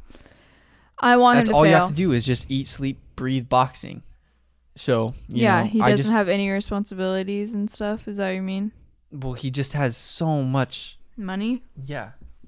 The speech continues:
Speaker 1: Yeah.
Speaker 2: Some guys don't have that when they're coming up. Obviously.
Speaker 1: Exactly.
Speaker 2: Fighting's usually a poor man's sport.
Speaker 1: But it's just sad because what has brought him money is people, like, fans
Speaker 2: Oh,
Speaker 1: and
Speaker 2: yeah, he
Speaker 1: viewers. Like,
Speaker 2: Yeah.
Speaker 1: it's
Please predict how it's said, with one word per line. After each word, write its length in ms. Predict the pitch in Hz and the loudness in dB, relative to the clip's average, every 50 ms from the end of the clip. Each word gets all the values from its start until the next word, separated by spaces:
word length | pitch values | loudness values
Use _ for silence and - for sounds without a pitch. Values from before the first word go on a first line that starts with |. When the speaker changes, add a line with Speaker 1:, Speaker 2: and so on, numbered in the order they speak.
| - - - - - - - - - - - - - - - | -20 -20 -20 -20 -20 -20 -20 -20 -20 -20 -20 -20 -20 -20 -20
Speaker 1:
Yeah. 100 | - - | -16 -8
Speaker 2:
Some 180 | - 165 165 | -4 -2 0
guys 240 | 156 160 156 147 135 | 2 2 2 4 2
don't 200 | 135 143 135 123 | 2 0 0 2
have 220 | 135 135 139 139 | 2 2 4 4
that 140 | 135 120 110 | 2 2 0
when 120 | 110 110 107 | -2 -4 -4
they're 80 | 98 | -4
coming 320 | - - 113 104 104 92 85 | -4 -4 -6 -6 -6 -8 -8
up. 160 | 71 - - _ - - - - _ _ _ - - - _ - | -10 -10 -12 _ -20 -20 -20 -20 _ _ _ -20 -20 -20 _ -4
Obviously. 460 | 120 131 131 113 104 101 104 - - - | 0 2 2 4 2 0 0 -2 -4 -8
Speaker 1:
Exactly. 200 | - - - 247 - - | -8 -10 -12 -16 -8 -4
Speaker 2:
Fighting's 580 | - 127 135 143 143 139 127 120 117 - - - | 0 0 2 2 0 -2 -2 -4 -6 -8 -4 -2
usually 340 | 139 143 135 135 139 139 | -2 -2 -2 -2 -2 -4
a 40 | 131 | -4
poor 180 | 123 - 139 131 | -2 -2 -2 -2
man's 240 | 131 127 120 113 120 | 0 -2 -2 -4 -6
sport. 340 | - - 110 90 - - _ _ _ _ _ _ _ _ _ _ _ _ | -6 -4 -4 -6 -6 -8 _ _ _ _ _ _ _ _ _ _ _ _
Speaker 1:
But 220 | - 247 240 247 240 | 0 2 2 4 2
it's 260 | 247 254 - - - | 2 0 0 -2 -4
just 220 | 254 269 262 - | -2 -2 -2 -4
sad 400 | - - - 262 226 220 226 247 | -6 -4 0 2 4 4 4 2
because 360 | 247 262 240 - 277 254 208 208 | 0 -4 -6 -4 -4 -4 -4 -6
what 300 | 202 202 214 226 - 247 | -4 -2 0 0 0 0
has 220 | 247 240 208 - _ _ _ - - _ | 0 -2 -4 -6 _ _ _ -20 -8 _
brought 240 | - 202 190 196 - | 0 2 2 2 2
him 180 | 240 254 247 240 | 2 0 0 0
money 400 | 247 247 254 269 277 285 277 - | 0 0 0 -2 -2 -2 -4 -4
is 300 | - - 233 226 214 - _ _ _ _ _ _ _ - | -2 -2 -2 -2 -4 -8 _ _ _ _ _ _ _ -12
people, 500 | - - 226 226 208 - 143 78 - - _ | -6 -4 -4 -2 -2 -4 -6 -8 -8 -8 _
like, 180 | 202 190 196 196 _ _ _ | -4 -4 -4 -6 _ _ _
fans 320 | - 208 214 202 180 170 220 | 0 0 2 2 2 2 2
Speaker 2:
Oh, 100 | 226 196 | 4 2
Speaker 1:
and 100 | 190 196 | 2 2
Speaker 2:
yeah, 100 | 202 185 | 2 4
he 60 | 226 | 4
Speaker 1:
viewers. 380 | 233 226 202 196 180 175 - 202 | 4 4 4 4 2 0 0 0
Like, 260 | 208 196 190 - - | 2 0 0 -2 -6
Speaker 2:
Yeah. 180 | - 190 170 160 | -6 -2 2 4
Speaker 1:
it's 300 | 220 247 240 - - - | 4 4 4 2 -4 -12